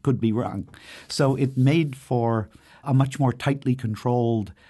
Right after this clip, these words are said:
fairer election. And that, of course, benefits an underdog party too. The more powerful people find it more difficult to intimidate voters,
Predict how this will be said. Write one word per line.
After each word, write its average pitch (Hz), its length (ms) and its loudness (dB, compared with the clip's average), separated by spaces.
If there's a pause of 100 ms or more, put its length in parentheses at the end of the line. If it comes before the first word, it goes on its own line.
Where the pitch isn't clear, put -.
(160)
fairer 135 560 2
election. 123 560 -6
And 120 180 4
that, 135 140 4
of 120 100 0
course, 107 260 -2
benefits 113 500 -2
an 110 100 2
underdog 104 540 0
party 107 340 -2
too. 135 300 0
The 104 180 0
more 110 220 0
powerful 117 500 -2
people 107 460 -6 (340)
find 120 300 0
it 110 100 -6
more 120 220 2
difficult 123 720 -2
to 113 120 2
intimidate 104 640 0
voters, 107 560 -6